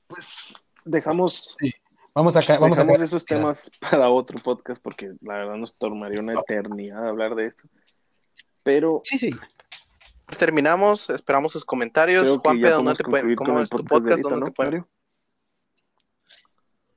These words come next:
Speaker 2: Como ya sa-, como los que no saben, eh, es el J P's World. Eh, la-, para los que sepan, los que van a escuchar esto, ya saben dónde encontrarme. Estoy en Instagram, Facebook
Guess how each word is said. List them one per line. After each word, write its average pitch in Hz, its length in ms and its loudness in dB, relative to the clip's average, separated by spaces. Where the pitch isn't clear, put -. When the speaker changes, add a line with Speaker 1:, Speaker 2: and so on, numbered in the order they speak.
Speaker 2:
Como 131 180 -2
ya 143 120 2
sa-, 151 300 4
como 127 400 2
los 123 160 2
que 127 80 2
no 151 100 4
saben, 170 540 6
eh, 123 580 4
es - 180 -8
el 123 140 -2
J 143 160 4
P's 139 160 2
World. 151 400 2
Eh, 113 500 -4
la-, 120 160 -8
para 117 200 -4
los 117 100 -6
que - 80 -12
sepan, 135 300 0
los 127 100 -4
que 127 60 -4
van 127 80 0
a - 20 0
escuchar 120 320 -2
esto, 139 320 2
ya 117 160 -4
saben 113 400 -2
dónde 120 240 -4
encontrarme. 143 640 0
Estoy 160 540 4
en 131 360 -2
Instagram, 147 600 2
Facebook 135 460 2